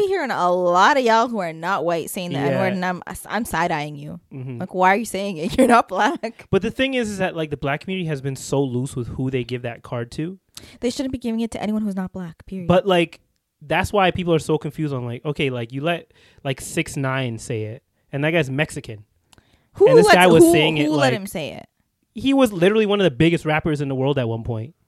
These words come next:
Speaker 1: And he
Speaker 2: Until
Speaker 1: never
Speaker 2: he
Speaker 1: got
Speaker 2: snitched.
Speaker 1: canceled?
Speaker 2: What?
Speaker 1: He never got canceled for it?
Speaker 2: No, it's because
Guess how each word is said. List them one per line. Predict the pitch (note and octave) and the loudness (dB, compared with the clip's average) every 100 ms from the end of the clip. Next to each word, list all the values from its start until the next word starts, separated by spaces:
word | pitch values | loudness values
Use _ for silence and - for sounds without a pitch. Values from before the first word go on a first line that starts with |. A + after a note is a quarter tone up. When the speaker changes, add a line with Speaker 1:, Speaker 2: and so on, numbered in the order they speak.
| _ _ | _ _
Speaker 1:
And | - | -8
he | A3+ | -4
Speaker 2:
Until | A3+ G#3+ | 0 2
Speaker 1:
never | |
Speaker 2:
he | - | 2
Speaker 1:
got | C4 | 0
Speaker 2:
snitched. | - D3 G3 | -2 -4 -4
Speaker 1:
canceled? | D#4 G4 G#4 _ - | -8 -10 -12 _ -6
Speaker 2:
What? | C#3+ E3+ E4 | 0 0 -2
Speaker 1:
He | G#3+ | -8
never | F#3+ F#3+ | -8 -8
got | G#3+ | -10
canceled | - E3+ G3+ C#4 | -10 -14 -12 -14
for | - E4 | -14 -14
it? | F#4+ | -8
Speaker 2:
No, | D#3 F3+ F4+ G#4 | -4 -2 -2 -2
it's | D3+ C#3+ | -2 -4
because | - F3+ G3 F#3 | -6 2 2 2